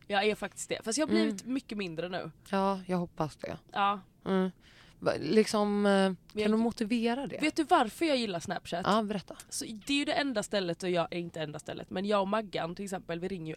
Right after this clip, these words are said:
Speaker 1: aldrig varandra. Alltså
Speaker 2: Nej.
Speaker 1: aldrig, aldrig, aldrig.
Speaker 2: Nej.
Speaker 1: Vi Snapchattar ju varandra. Alltså
Speaker 2: Ja.
Speaker 1: videos. För att då kan du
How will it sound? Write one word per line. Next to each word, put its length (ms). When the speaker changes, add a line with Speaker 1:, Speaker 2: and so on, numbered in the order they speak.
Speaker 1:
aldrig 220
varandra. 340
Alltså 180
Speaker 2:
Nej. 120
Speaker 1:
aldrig, 240
aldrig, 260
aldrig. 440
Speaker 2:
Nej. 220
Speaker 1:
Vi 140
Snapchattar 600
ju 60
varandra. 360
Alltså 180
Speaker 2:
Ja. 80
Speaker 1:
videos. 560
För 100
att 120
då 120
kan 220
du 80